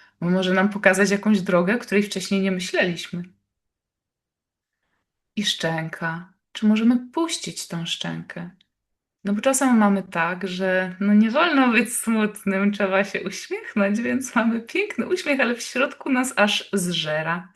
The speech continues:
Więc możemy odpuścić ten uśmiech, jeśli nie mamy w tym momencie ochoty się uśmiechać.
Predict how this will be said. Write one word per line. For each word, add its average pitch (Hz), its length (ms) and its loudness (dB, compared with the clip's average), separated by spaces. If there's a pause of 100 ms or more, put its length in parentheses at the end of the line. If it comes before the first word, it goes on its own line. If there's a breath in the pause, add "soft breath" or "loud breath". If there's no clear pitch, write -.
(640 loud breath)
Więc 180 160 -6
możemy 208 280 2
odpuścić 214 560 -6
ten 170 120 -2
uśmiech, 160 300 -8
jeśli 165 260 -8
nie 170 100 -4
mamy 160 220 -6
w 156 80 -18
tym 165 140 -12
momencie 156 320 -8
ochoty 165 280 -12
się 180 160 -6
uśmiechać. 175 580 -8